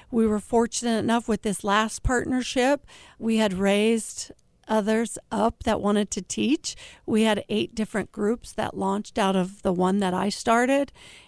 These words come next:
And so we are raising up some teachers, but because we're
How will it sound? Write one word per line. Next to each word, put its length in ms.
And 140
so 160
we 160
are 260
raising 460
up 160
some 240
teachers, 580
but 180
because 460
we're 680